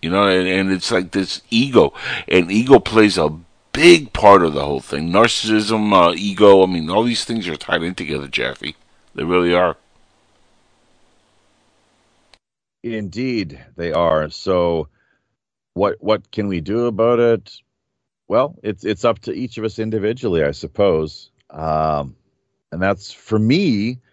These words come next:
Speaker 2: why anyone out there who takes themselves too seriously, I tend to keep an arm's length distance from, at least. You know, that's a pretty good indication that there's something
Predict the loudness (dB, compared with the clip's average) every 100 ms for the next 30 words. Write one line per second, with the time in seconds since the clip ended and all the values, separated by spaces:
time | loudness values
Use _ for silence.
0 | _ _ -2 0 0 -2 -4 -6 -10 -14
1 | -10 -8 -6 -6 -6 -4 -4 -4 -6 -6
2 | -8 -12 -6 -4 -4 -10 -14 -10 -10 -8
3 | -4 -2 -2 -4 -2 0 0 -4 -12 _
4 | -4 0 0 -2 -8 -6 -6 -8 -4 -2
5 | -2 -2 -6 -8 _ _ _ _ _ _
6 | _ _ _ _ -6 -4 -2 -2 0 0
7 | 2 0 -6 -8 -4 -2 -4 -10 -20 -4
8 | -4 -4 -6 -8 -8 -10 -6 -6 -6 -6
9 | -6 -2 0 0 -2 -6 -18 -20 _ _
10 | _ _ _ _ _ _ _ _ _ _
11 | _ _ _ -2 0 0 -2 -4 -2 0
12 | 0 0 -4 -6 -4 -4 -4 -10 -8 -10
13 | -10 -12 -8 -6 -6 -6 -6 -6 -10 -12